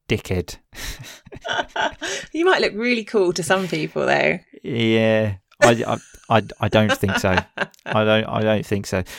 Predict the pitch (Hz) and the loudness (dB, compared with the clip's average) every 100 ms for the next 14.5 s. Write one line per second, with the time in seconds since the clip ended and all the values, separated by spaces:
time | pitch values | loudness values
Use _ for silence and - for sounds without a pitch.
0 | - 139 220 196 160 151 143 135 123 143 | -2 4 6 6 2 6 8 8 10 10
1 | 123 110 - - - 123 117 110 117 127 | 10 8 0 -14 -12 0 2 2 0 2
2 | 110 110 110 107 - 107 - - 120 98 | 4 6 6 4 2 -2 0 4 6 6
3 | 104 - 127 143 151 - 131 107 123 104 | 2 4 4 8 6 6 0 4 4 4
4 | - - 110 110 110 - 113 - 98 92 | 0 -2 2 4 2 0 -2 -2 0 0
5 | 87 107 101 95 107 190 - _ _ _ | 0 2 2 2 -2 -4 -8 _ _ _
6 | _ - 110 107 117 101 92 92 90 95 | _ 0 2 6 6 6 4 2 2 2
7 | 87 95 - - _ 123 117 117 120 110 | 0 -2 -4 -8 _ 0 2 6 8 8
8 | 107 104 104 107 139 151 170 - - 175 | 6 6 6 6 8 8 8 4 6 8
9 | 104 120 156 143 160 147 139 143 131 143 | 8 8 8 8 4 4 4 4 6 6
10 | 147 147 135 - 135 123 127 120 _ _ | 6 2 -2 -8 -4 -2 -2 -6 _ _
11 | - 123 - 139 127 123 120 120 113 143 | -6 -6 0 2 4 2 2 0 4 6
12 | 131 131 123 135 139 - - 113 110 107 | 6 4 0 4 2 2 -8 -2 2 4
13 | 98 98 107 - - - - - 330 339 | 4 0 -4 -4 -8 -12 -18 -16 -16 -16
14 | 392 381 330 190 170 | -16 -16 -14 -14 -16